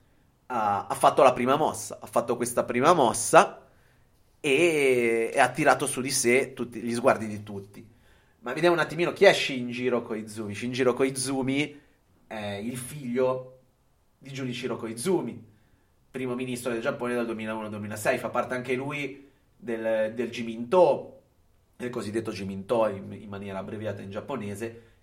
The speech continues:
che è il Partito Liberal Democratico del Giappone, che è quel partito che dal millenovecentocinquantacinque ad oggi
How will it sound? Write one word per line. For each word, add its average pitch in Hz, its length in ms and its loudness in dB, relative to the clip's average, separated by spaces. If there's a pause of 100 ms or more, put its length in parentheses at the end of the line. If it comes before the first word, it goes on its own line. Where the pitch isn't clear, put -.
che 120 120 2
è 117 40 4
il 113 80 -2
Partito 139 340 -4
Liberal 123 340 2
Democratico 120 480 2
del 107 120 -4
Giappone, 139 360 8
che 123 120 -2
è 117 40 -6
quel 123 140 -2
partito 143 500 -2
che 123 120 -2
dal 104 140 -2
millenovecentocinquantacinque 135 1300 0
ad 143 100 4
oggi 139 500 4